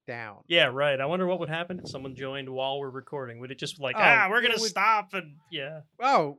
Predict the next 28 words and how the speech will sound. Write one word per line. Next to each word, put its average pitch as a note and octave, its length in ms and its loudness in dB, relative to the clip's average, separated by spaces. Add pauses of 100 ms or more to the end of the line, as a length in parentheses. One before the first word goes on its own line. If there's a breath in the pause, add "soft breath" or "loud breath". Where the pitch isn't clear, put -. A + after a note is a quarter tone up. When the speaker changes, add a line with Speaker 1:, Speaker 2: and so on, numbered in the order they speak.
Speaker 1:
well, C4+ 320 4
you B3 160 -2
know, C#4 340 6
it G3+ 80 -2
would F#3+ 160 -2
stop A3+ 380 2
the - 80 -8
friggin' E3+ 300 -4
recording. B2+ 500 -2
Speaker 2:
Yeah, G3 120 -2
of D3+ 120 -12
Speaker 1:
So B3 60 -2
Speaker 2:
course C#3 180 0
Speaker 1:
you'd - 80 -8
Speaker 2:
it - 0 -
Speaker 1:
lose D#3+ 300 0
Speaker 2:
would. - 0 -
Speaker 1:
the D#3+ 260 0
indiv-, D3+ 240 0
you'd C3+ 240 -10
lose D#3+ 280 -2
the E3+ 100 -6
individual C3+ 480 -8
streams. A#2+ 580 -10
We D#3 160 -8
know D#3+ 300 2
that. B2 480 -2
Speaker 2:
Yeah, A#2+ 300 -4